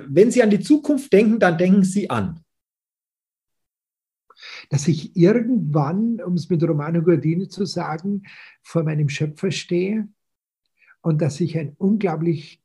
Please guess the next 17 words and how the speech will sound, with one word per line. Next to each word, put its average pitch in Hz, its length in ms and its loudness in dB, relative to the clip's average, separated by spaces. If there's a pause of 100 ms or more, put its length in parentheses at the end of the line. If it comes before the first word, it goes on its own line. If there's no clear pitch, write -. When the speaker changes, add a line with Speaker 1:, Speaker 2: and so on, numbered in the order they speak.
Speaker 2:
tolles 156 420 -2
Gespräch 131 720 -10
mit 123 140 -8
ihm 117 160 -8
führen 120 360 -6
werde. 120 200 -12 (880)
Dass 143 200 -2
ich 160 400 -2
Fragen 190 880 -2
anhören 185 580 -2
werde, 185 320 0
mit 185 200 -2
denen 170 260 2
ich - 240 -8
nie 196 160 -2
gerechnet 170 640 -6
hätte, 185 380 -8